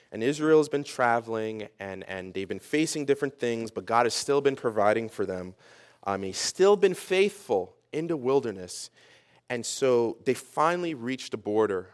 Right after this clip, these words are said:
of where they need to enter. And the people say to Moses, "I think we should send spies into the land. Let's, let's get some, some information. Let's get some data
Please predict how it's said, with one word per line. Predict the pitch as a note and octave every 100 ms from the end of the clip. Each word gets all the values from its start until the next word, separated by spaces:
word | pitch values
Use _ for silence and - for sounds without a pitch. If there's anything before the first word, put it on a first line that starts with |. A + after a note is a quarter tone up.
| -
of | G2+ G2 F#2 -
where | G2 G#2+
they | G#2+
need | G2+ F#2+
to | -
enter. | G#2 F#2+ - F2 - _
And | G#2 G#2 G2
the |
people | - C#3+ D3+
say | B2+ - G#2 G#2
to |
Moses, | G2+ G2 F#2+ F#2 - _ _ _
"I | A2
think | A2 - E3 E3
we | -
should | D#3
send | - C3 B2
spies | - - G2 G2 G2
into | G2+
the | G#2
land. | G2 F2+ F2 F#2 F#2 _ _ _ _ -
Let's, | G2+ - -
let's | G2+ -
get | A2 A2
some, | - A#2 A2 G2+
some | - G#2
information. | G2+ - G#2 G2 - F#2+
Let's | -
get | G2
some | A#2
data | F#2+ G2 F#2+ G2